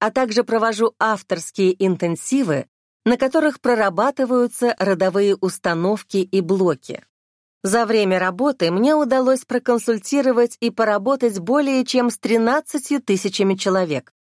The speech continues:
Этот опыт дал мне большой объем знаний и информации, который был заложен в основу данной книги.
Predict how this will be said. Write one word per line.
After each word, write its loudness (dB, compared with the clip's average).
Этот 2
опыт 0
дал 2
мне 4
большой 2
объем 0
знаний 2
и 2
информации, -2
который 0
был 2
заложен 0
в 0
основу 0
данной 0
книги. -4